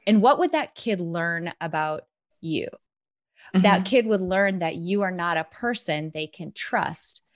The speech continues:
Speaker 1: to come
Speaker 2: Mm-hmm.
Speaker 1: to, to get their needs fulfilled.
Speaker 2: Mm-hmm.
Speaker 1: Now put yourself in the position of that little kid. You're sitting in your body, your own self, as you're, you know, an adult, and you're realizing that you're hungry.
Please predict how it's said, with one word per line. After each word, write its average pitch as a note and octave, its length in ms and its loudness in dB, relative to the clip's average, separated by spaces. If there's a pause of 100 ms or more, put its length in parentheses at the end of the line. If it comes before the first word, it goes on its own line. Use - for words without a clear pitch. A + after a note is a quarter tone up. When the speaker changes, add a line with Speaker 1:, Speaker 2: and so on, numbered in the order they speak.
(220)
Speaker 1:
to G#3+ 100 -2
come C#4+ 400 -2
Speaker 2:
Mm-hmm. F3+ 100 -2
Speaker 1:
to, D3+ 360 -6 (320)
to G3+ 100 0
get F3+ 180 0
their E3 160 -4
needs D#3+ 320 -6
fulfilled. - 520 -10 (800)
Speaker 2:
Mm-hmm. F#3 380 0 (300)
Speaker 1:
Now G3+ 140 4
put C4+ 200 0
yourself A#3 360 0
in G#3 60 0
the G3 80 2
position F#3 500 -2
of D#3 100 -8
that D#3 180 -4
little D#3 160 -8
kid. - 300 -12 (1160)
You're A3 200 4
sitting C4 420 4
in A#3 160 0
your A3 140 -2
body, E3 520 -2 (120)
your F3+ 180 2
own F#3+ 200 2
self, - 460 -2
as D#3+ 280 -4
you're, F3 240 -2 (160)
you G3 160 -2
know, D3+ 160 -4
an A3+ 100 0
adult, F#3 460 0 (1300)
and G#3+ 140 6
you're G3+ 120 2
realizing G3 540 0
that E3+ 140 -8
you're E3 100 -8
hungry. F3 560 -8